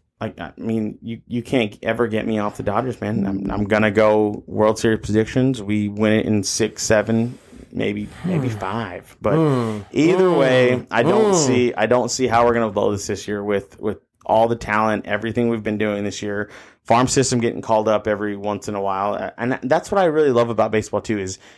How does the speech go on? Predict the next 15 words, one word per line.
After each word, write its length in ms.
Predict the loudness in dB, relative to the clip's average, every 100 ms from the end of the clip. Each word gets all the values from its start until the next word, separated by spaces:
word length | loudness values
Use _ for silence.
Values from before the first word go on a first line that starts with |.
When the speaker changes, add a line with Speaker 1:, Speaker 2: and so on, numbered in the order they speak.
| _ -4
Speaker 1:
you 120 | 0
hit 220 | 0 2
a, 340 | 2 4 4 0 -6 _ _
a 80 | -2
prospect 440 | 0 2 0 0
that 120 | -2
comes 240 | -2 0 2
up, 280 | 2 0 -10 _ _ _ _ 2
does 200 | 2 2
his 160 | 0
thing, 300 | 2 2 2
just 220 | 0 0 2
like, 240 | 2 2
um, 440 | 2 2 -2 -6 -6
it, 160 | -6